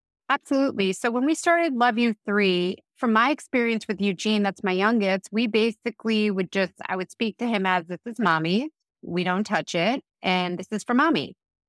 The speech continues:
And he was fine with it. Like, he understood, and this is something for mommy, and this would be, like, your vitamin, something of that sort. So to this day, I never feel worried that he would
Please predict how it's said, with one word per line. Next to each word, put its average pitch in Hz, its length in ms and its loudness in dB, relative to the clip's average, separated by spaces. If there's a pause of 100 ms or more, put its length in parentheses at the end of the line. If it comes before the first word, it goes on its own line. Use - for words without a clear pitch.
And 196 220 0
he 240 560 0 (220)
was 202 200 -6
fine 247 340 0
with 180 140 -2
it. 131 240 -4
Like, 180 280 -2
he 214 160 -4
understood, 190 760 -2
and 214 160 0
this 170 140 -8
is 170 120 -8
something 170 420 -4
for 170 80 -4
mommy, 170 460 2
and 180 160 0
this 175 220 -6
would 175 120 -4
be, 175 280 -2
like, 175 300 0
your 226 280 2
vitamin, 147 380 -4 (300)
something 175 300 -2
of 151 80 -4
that - 260 -2
sort. - 260 -10 (500)
So 233 240 4
to 269 160 -4
this 311 200 -2
day, 196 480 0
I 196 160 0
never 196 800 0 (540)
feel 196 300 0
worried 185 800 -2
that 180 300 -2
he 202 160 -2
would 175 440 -2